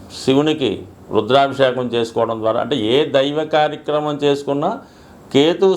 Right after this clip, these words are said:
సంతృప్తి చెందుతూ ఉంటాడు. అంటే, కేతువు సంతృప్తి చెందితేనే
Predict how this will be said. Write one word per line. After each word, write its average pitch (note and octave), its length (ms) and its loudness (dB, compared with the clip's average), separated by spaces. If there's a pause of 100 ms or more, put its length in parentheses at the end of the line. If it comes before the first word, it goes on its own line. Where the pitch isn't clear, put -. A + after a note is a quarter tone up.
సంతృప్తి D#3 540 -4
చెందుతూ C#3 340 0
ఉంటాడు. - 240 -8 (220)
అంటే, B2+ 120 -2 (140)
కేతువు D#3 380 2 (100)
సంతృప్తి D3+ 460 -2 (100)
చెందితేనే D3+ 540 0